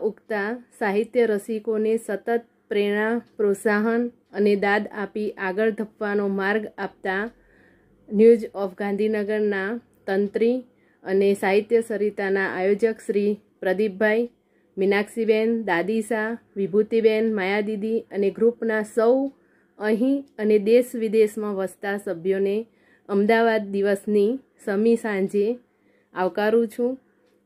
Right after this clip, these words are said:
હું પ્રથમ ભારતીય, સુસા પૈસા ચાર, હા ચોક્કસ ગરવી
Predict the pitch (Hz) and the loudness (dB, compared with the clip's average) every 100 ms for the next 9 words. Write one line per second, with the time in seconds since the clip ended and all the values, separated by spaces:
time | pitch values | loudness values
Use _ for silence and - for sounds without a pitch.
0 | _ _ _ 247 254 254 233 240 262 254 | _ _ _ 0 2 2 0 0 2 4
1 | 262 233 240 262 175 147 - _ _ _ | 4 2 0 -2 -2 -6 -14 _ _ _
2 | _ _ _ _ _ 247 226 214 233 240 | _ _ _ _ _ -2 -2 2 2 2
3 | 233 202 202 226 214 226 226 190 196 _ | 0 0 2 0 2 2 0 0 -4 _
4 | _ _ _ _ _ - 208 202 240 240 | _ _ _ _ _ -4 0 0 -2 -10
5 | _ _ _ _ 233 208 _ - 233 262 | _ _ _ _ -4 -4 _ 0 0 0
6 | - - _ - 214 202 202 220 | -4 -18 _ -8 -2 0 2 0